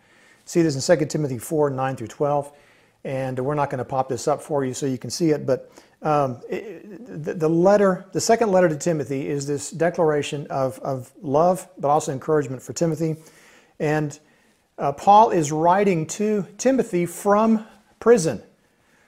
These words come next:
So he's in prison. He, we know he's about to die. Second Timothy four, six, uh, gives us that heads up. And so he's saying, "Listen, I know I'm about to die, but I'm okay. Don't be ashamed of, that I'm in prison. I'm, I'm doing great. This is exactly where I'm supposed to be.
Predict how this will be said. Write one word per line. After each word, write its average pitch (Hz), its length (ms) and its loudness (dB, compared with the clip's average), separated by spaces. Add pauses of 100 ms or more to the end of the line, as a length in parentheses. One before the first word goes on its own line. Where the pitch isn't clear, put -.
(220)
So 165 200 2
he's 160 140 2
in 226 120 4
prison. 180 600 2
He, 180 200 0
we 180 240 2
know 202 240 6
he's 190 140 2
about 160 340 4
to 156 80 -2
die. 139 300 0
Second 165 280 -2
Timothy 151 280 -2
four, 147 280 0
six, - 600 -2
uh, 135 200 -6
gives 147 260 -2
us 139 140 -6
that 147 180 0
heads 123 260 -4
up. 120 300 -4 (320)
And 147 100 -6
so 185 120 2
he's 175 160 2
saying, 180 320 2 (320)
"Listen, 190 240 2
I 185 80 2
know 220 140 2
I'm 208 40 2
about 175 200 2
to 156 60 -4
die, 135 280 -2
but 143 180 0
I'm 185 140 4
okay. 175 260 2
Don't 165 220 0
be 170 80 2
ashamed 160 440 -2
of, 131 180 -4
that 143 100 -4
I'm 139 120 -4
in 131 120 -8
prison. 156 440 0 (380)
I'm, 147 180 -4
I'm 147 160 -2
doing 156 220 -2
great. 147 440 0
This 143 140 -10
is 147 100 -6
exactly 160 340 0
where 160 100 2
I'm 143 80 -2
supposed 147 280 0
to 143 40 -8
be. 131 340 -2